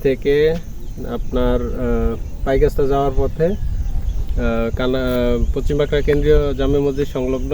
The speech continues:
আহ, মসজিদের পূর্ব পাশ দিয়ে যে রাস্তাটা আসছে তার পাশে দিয়ে আসলাম। তো আমরা দেখতেছি যে মোটামুটি এখানে অনেক রাস্তার আকার আকৃতি অনেক বড়, সব ঠিক আছে। পাশাপাশি,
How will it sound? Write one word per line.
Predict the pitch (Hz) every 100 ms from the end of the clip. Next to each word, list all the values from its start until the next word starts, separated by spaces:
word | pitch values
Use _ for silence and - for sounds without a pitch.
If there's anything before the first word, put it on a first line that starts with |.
| 170
আহ, | 180 - - - - - - - - 131 123 123
মসজিদের | 127 127 131 139
পূর্ব | 135 143 147
পাশ | 143 160
দিয়ে | 139
যে | 131 139
রাস্তাটা | 135 139 135 135
আসছে | 123 147
তার | 143 127 123
পাশে | 117 117
দিয়ে | 120
আসলাম। | 113 - 110 104 - - - - - -
তো | 269
আমরা | 269 262
দেখতেছি | 165 160 170 170
যে | 170 180 180
মোটামুটি | 170 165 165 160 - 170 170 170 151
এখানে | 147 147 151 160 165 160
অনেক | 143 143 139
রাস্তার | 143 139 143 - 151 147
আকার | 147 143 147 147
আকৃতি | 143 143 131 151
অনেক | 139 139 135
বড়, | 139 147 175 - - - - -
সব | - 131 -
ঠিক | 156 151
আছে। | 156 147 143
পাশাপাশি, | 143 139 147 143 - 165 196